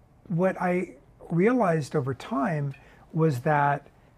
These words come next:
the value of the business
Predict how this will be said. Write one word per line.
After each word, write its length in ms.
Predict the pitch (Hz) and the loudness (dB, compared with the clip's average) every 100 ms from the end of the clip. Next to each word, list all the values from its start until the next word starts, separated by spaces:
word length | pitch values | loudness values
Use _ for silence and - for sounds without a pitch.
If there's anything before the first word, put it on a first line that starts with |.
| _ - - _ _ _ - | _ -20 -20 _ _ _ -4
the 520 | 139 170 160 160 156 143 | 0 4 4 4 2 0
value 500 | 139 160 175 190 165 | 0 2 4 4 4
of 120 | 131 | 2
the 100 | 131 | -2
business 800 | 117 - 202 214 151 107 95 | -4 -2 0 2 0 -4 -12